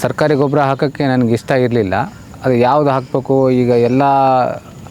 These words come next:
ರೈತರು ಏನ್ ಮಾಡ್ತಾರೆ, ಅದನ್ನೇ ಮಾಡ್ಬಾರ್ದು ಅನ್ನೋದು ನಂದು ಮೈಂಡ್‌ಸೆಟ್ ಇತ್ತು. ಅಂದ್ರೆ ಎಲ್ಲರೂ ಒಂದೇ ರೀತಿ ರೈತ, ರೈತಾಪಿ ಮಾಡ್ಬಾರ್ದು ಅನ್ನೋದು ಒಂದು ಮೈಂಡ್‌ಸೆಟ್ ಇತ್ತು.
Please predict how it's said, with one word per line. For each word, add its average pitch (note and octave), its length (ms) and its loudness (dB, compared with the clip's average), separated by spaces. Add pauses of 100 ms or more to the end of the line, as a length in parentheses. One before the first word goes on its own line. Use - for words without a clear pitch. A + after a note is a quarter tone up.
(420)
ರೈತರು C3 320 0
ಏನ್ B2+ 220 2
ಮಾಡ್ತಾರೆ, A#2+ 680 0 (420)
ಅದನ್ನೇ C3+ 800 0
ಮಾಡ್ಬಾರ್ದು A#2+ 560 0
ಅನ್ನೋದು B2 360 0
ನಂದು A2+ 420 0
ಮೈಂಡ್‌ಸೆಟ್ G#2+ 460 -2
ಇತ್ತು. - 440 -8
ಅಂದ್ರೆ B2+ 500 2
ಎಲ್ಲರೂ B2 360 2
ಒಂದೇ B2 380 2
ರೀತಿ B2 460 0
ರೈತ, A2 240 0 (880)
ರೈತಾಪಿ A#2 360 -2
ಮಾಡ್ಬಾರ್ದು G#2 500 0
ಅನ್ನೋದು A#2 260 0
ಒಂದು G#2 200 0
ಮೈಂಡ್‌ಸೆಟ್ G2+ 400 -2
ಇತ್ತು. - 200 -8